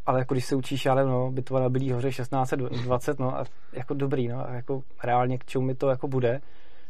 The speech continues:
A když ten učitel ti ani neumí pořádně odpovědět, když by třeba ten učitel dějepisu by ti mohl říct, hele, tak můžeme se poučit právě z těch chyb, co jsme udělali v minulosti,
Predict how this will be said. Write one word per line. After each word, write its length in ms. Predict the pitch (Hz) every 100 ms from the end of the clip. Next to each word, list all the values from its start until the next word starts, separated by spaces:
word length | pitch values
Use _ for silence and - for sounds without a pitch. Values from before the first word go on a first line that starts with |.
| - -
A 240 | 117 117
když 140 | 120 120
ten 120 | 143
učitel 300 | 131 135 135
ti 100 | 127
ani 140 | 135 131
neumí 180 | 131
pořádně 340 | 127 131 131 143
odpovědět, 600 | 123 139 127 123 123 135 - - - - -
když 200 | 123 127
by 120 | 139
třeba 320 | - 143 143 143
ten 120 | 147
učitel 320 | 135 139 143
dějepisu 420 | 135 135 127 123 139
by 100 | 131
ti 120 | 135
mohl 120 | 131
říct, 120 | 135
hele, 140 | 131 196
tak 160 | 196
můžeme 180 | 143 156
se 100 | 175
poučit 300 | 156 147 160
právě 220 | 156 156
z 40 | -
těch 140 | 185
chyb, 120 | - -
co 80 |
jsme 120 | 143 156
udělali 200 | 165 156
v 40 |
minulosti, 500 | 143 139 127 - 127